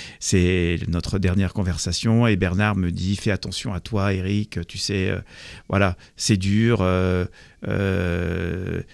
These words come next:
place bien tes priorités quand même dans la vie. » On n'était pas forcément potes avec Bernard Stalter, mais comme on était, euh, du même village, on est de Brumath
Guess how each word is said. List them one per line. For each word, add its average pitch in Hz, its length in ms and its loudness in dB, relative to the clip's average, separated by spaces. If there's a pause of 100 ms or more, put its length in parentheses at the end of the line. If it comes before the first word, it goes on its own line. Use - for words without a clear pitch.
(320)
place 131 240 10
bien 131 200 8
tes 123 140 2
priorités 104 520 2
quand 92 120 -2
même 87 160 2
dans 87 100 0
la 85 80 2
vie. » 85 160 -2
On 95 60 2
n'était 110 200 4
pas 156 140 4
forcément 113 420 0
potes 117 280 2
avec 95 160 -2
Bernard 92 340 0
Stalter, 110 460 0 (580)
mais 98 300 6
comme 107 180 4
on 101 80 8
était, 95 300 4
euh, 87 640 0
du 101 100 -2
même 98 220 6
village, 98 420 4
on 90 80 0
est 95 80 0
de 90 60 -2
Brumath 90 340 2